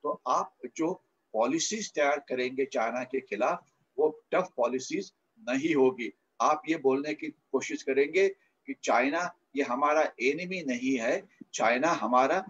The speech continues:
competitor है। और यही एक philosophy जो है हमारे देश में कुछ corporate world वाले लोग बेचना चाहते हैं कि चाइना आपका enemy नहीं है।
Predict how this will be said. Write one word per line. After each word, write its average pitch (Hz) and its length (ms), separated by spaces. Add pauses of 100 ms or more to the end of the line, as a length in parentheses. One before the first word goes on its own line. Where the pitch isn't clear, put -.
(260)
competitor 143 680
है। 95 200 (280)
और 139 120
यही 170 340
एक 170 320
philosophy 143 680
जो 131 180
है 139 300 (280)
हमारे 160 420
देश 147 400
में 156 140
कुछ - 380 (360)
corporate 180 600
world 151 220
वाले 147 220
लोग 143 360 (260)
बेचना 135 340
चाहते 135 400
हैं 170 200 (300)
कि 143 140
चाइना 147 340
आपका 175 400
enemy 175 480
नहीं 135 300
है। 127 260